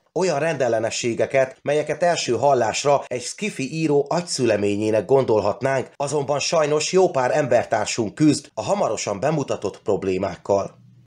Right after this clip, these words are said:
Milyen lehet úgy élni, hogy valaki allergiás a vízre? Hogy lehetséges az, hogy egy betegség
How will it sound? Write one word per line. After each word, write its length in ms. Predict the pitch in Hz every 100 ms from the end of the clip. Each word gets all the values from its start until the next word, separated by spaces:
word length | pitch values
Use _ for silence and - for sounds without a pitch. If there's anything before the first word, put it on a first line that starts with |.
| -
Milyen 320 | 160 208 147
lehet 300 | 156 160 165
úgy 200 | 170 113
élni, 400 | 117 117 156 139
hogy 200 | - -
valaki 520 | 147 202 165 - 113 -
allergiás 800 | 180 185 107 - 110 113 95 -
a 100 | 98
vízre? 600 | 95 85 101 90 - _ _ _ _
Hogy 220 | 185 208
lehetséges 640 | 175 147 147 156 135 143 175
az, 220 | 156 151
hogy 160 | 143 156
egy 180 | 131
betegség 640 | 123 185 151 135 - 147